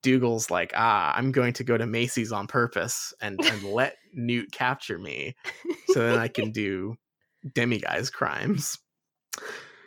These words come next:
Speaker 1: Given that the architect's personality is associated with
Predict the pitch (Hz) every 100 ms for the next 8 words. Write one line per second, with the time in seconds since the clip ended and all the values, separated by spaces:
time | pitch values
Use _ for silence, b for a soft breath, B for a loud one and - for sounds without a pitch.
0 | B 160 220 381 349 254 180 185 - 175
1 | 147 165 143 143 131 135 139 139 127 -
2 | 143 143 143 131 123